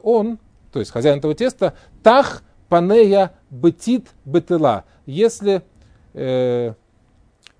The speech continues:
помазал вот этот кусок глиной, покрыл, вернее, правильно сказать, покрыл вот этот кусок теста глиной каким-то сверху, тогда мы говорим бетела,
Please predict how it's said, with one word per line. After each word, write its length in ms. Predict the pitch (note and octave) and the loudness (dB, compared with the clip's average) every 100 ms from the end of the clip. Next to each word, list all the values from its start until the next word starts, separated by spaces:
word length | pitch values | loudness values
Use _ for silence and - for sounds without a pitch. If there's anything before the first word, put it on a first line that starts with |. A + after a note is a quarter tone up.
| _ - | _ 0
помазал 640 | E3+ F3 A3 G#3 E3 D3 | 2 4 4 4 2 2
вот 120 | C#3 E3 | 0 0
этот 220 | F3 D#3 | 0 -2
кусок 480 | - - A3 G#3+ - - | -8 0 0 0 -6 -14
глиной, 800 | B2+ G3+ C#4 E4 B3 F3 F#3 - - _ - | -2 6 6 8 6 6 4 -6 -20 _ 0
покрыл, 420 | F3+ - A3 G3+ | 0 4 4 6
вернее, 280 | C#3+ C3 B2+ | 4 2 -2
правильно 280 | B2+ B2+ B2 | -2 -2 -2
сказать, 260 | - A2 - - _ | -6 -8 -10 -20 _
покрыл 640 | F#3 F3 A3 C#4 G3+ D#3 - _ | 4 6 6 6 6 4 -2 _
вот 120 | C#3+ F3 | -2 0
этот 180 | G3 | 0
кусок 380 | - G3 A3+ - | -2 -2 0 0
теста 340 | - - - D#3+ | 0 0 0 -4
глиной 680 | D#3 C4 F4 C#4 F3 F#3+ - _ _ _ - - - - - - _ _ - - | 4 6 8 8 6 2 -8 _ _ _ -20 -20 -20 -20 -20 -20 _ _ -14 -8
каким-то 540 | D3 E3 C#3+ B2+ A#2 - _ | -6 -4 -2 -2 -4 -10 _
сверху, 600 | - D#3+ D3+ - A#2 A#2+ - _ | -2 2 2 0 -10 -12 -16 _
тогда 360 | - C#3+ C3+ C4+ | -2 -2 2 2
мы 120 | D#4 | 2
говорим 320 | A#3 A3 C4+ | 2 2 0
бетела, 500 | A3+ A3+ G#3+ E3 A#2 | -2 0 4 4 2